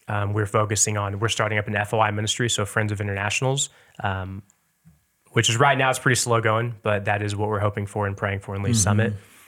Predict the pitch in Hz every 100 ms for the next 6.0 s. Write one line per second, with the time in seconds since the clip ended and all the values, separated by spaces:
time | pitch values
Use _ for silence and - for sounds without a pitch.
0 | _ _ - 98 95 - 98 104 101 113
1 | 120 120 107 104 117 - 113 113 107 107
2 | - 110 104 - 104 101 104 104 104 101
3 | 104 104 - 101 - 104 98 95 - 107
4 | 101 95 98 95 - 98 101 104 _ _
5 | _ _ _ - 107 98 98 95 95 101